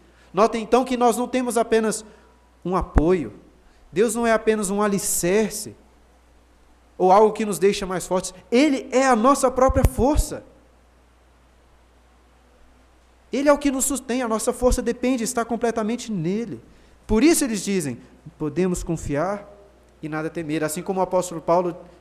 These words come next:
diz aos romanos: "Se Deus é por nós, quem será contra nós?" Ele é a nossa força. Somos os seus filhos.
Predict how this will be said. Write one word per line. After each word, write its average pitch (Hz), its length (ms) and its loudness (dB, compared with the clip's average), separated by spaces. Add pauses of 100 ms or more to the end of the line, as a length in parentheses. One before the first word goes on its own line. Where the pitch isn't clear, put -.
diz 214 280 -4
aos 175 240 -2
romanos: 165 460 -4
"Se 180 120 -8
Deus 170 240 0
é 175 60 -2
por 170 220 -4
nós, 240 380 -2 (440)
quem 330 200 -2
será 233 400 -2
contra 233 300 -8
nós?" 190 400 -12 (520)
Ele 208 360 -4 (220)
é 185 100 -4
a 185 80 -4
nossa 190 500 -4 (320)
força. 190 540 0 (320)
Somos 214 400 0
os 208 80 -2
seus 202 300 0
filhos. 220 600 -6